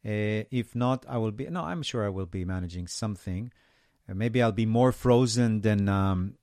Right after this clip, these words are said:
uh, heated, but it's okay.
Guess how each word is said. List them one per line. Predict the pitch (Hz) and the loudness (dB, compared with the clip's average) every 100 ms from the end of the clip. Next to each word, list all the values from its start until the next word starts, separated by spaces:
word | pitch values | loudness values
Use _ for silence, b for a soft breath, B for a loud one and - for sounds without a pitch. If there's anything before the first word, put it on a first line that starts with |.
| - | -8
uh, | 113 101 | -4 -4
heated, | 92 131 139 156 202 170 b b b b - | -2 0 4 6 4 0 b b b b -4
but | 107 120 | 0 0
it's | 120 | 2
okay. | 160 - 113 110 156 | -2 2 2 2 0